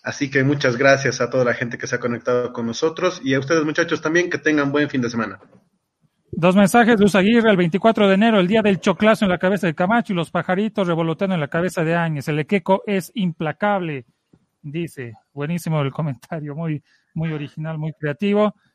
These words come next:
Speaker 2: Y Bernardo Valdivia dice: "En realidad sería bueno preguntar cuál fue el error original". Bueno, ahí está el material. Ustedes juzguen,
Speaker 1: Hay uno
Speaker 2: ustedes
Speaker 1: de
Speaker 2: analicen.
Speaker 1: René Alejandro Canedo también,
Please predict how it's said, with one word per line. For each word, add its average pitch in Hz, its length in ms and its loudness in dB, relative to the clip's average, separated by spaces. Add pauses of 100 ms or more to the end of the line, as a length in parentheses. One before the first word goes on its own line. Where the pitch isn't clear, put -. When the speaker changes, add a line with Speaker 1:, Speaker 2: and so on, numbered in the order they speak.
(160)
Speaker 2:
Y 185 140 0
Bernardo 175 500 0
Valdivia 165 560 0
dice: 165 340 -6
"En 151 100 -4
realidad 147 520 -2
sería 170 260 -2
bueno 175 240 0
preguntar 151 480 -4
cuál 180 200 0
fue 185 180 0
el 175 100 0
error 160 240 -4
original". 139 640 -6 (840)
Bueno, 240 220 6
ahí 180 80 6
está 220 160 4
el 233 60 6
material. 214 500 4 (200)
Ustedes 214 420 0
juzguen, 302 280 2
Speaker 1:
Hay 208 80 4
uno 208 120 4
Speaker 2:
ustedes 247 160 2
Speaker 1:
de - 60 2
Speaker 2:
analicen. 156 200 6
Speaker 1:
René 180 300 4
Alejandro 147 520 0
Canedo 147 360 2
también, 131 880 -4